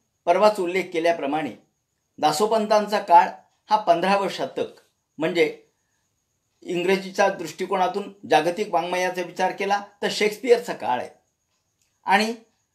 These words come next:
इंग्रजी वाङ्मयामध्ये याला इलिझाबेथन पिरियड असं म्हणतात. हा इलिझाबेथन पिरियड म्हणजे period of lingua franca असं त्यांनी म्हटलेलं आहे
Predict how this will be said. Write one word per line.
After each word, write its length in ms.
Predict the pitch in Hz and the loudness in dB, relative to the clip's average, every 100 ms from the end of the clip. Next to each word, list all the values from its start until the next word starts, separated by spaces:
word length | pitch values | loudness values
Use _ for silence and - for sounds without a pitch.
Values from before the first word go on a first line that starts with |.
| _ _ _ _ _ _ | _ _ _ _ _ _
इंग्रजी 380 | 180 180 196 202 | -4 4 4 6
वाङ्मयामध्ये 680 | 208 190 202 202 196 196 214 214 170 | 4 4 4 2 2 2 0 2 6
याला 180 | 190 | 6
इलिझाबेथन 600 | - 185 214 233 220 226 | 4 0 2 4 4 0
पिरियड 420 | 214 156 151 151 - 151 | -2 0 2 0 -2 -8
असं 180 | - | -2
म्हणतात. 340 | 131 113 101 95 - _ _ _ _ - | -2 -2 -6 -8 -10 _ _ _ _ -2
हा 100 | 190 | 0
इलिझाबेथन 600 | 180 196 233 226 220 226 | 2 4 6 6 4 -4
पिरियड 400 | 202 165 170 - - _ _ _ - | -2 -2 -2 -2 -10 _ _ _ -6
म्हणजे 280 | 170 180 165 - _ _ _ - | -4 0 0 -2 _ _ _ 0
period 220 | 185 202 | 4 6
of 220 | 208 - - _ _ | 4 2 -14 _ _
lingua 340 | 147 185 185 170 - | -4 0 4 4 2
franca 420 | 135 139 160 156 - _ _ | -2 -2 0 0 -2 _ _
असं 200 | 175 170 | -10 -8
त्यांनी 240 | 180 160 160 | -4 -4 -2
म्हटलेलं 400 | 120 - 117 | -6 -6 -10
आहे 100 | 98 | -10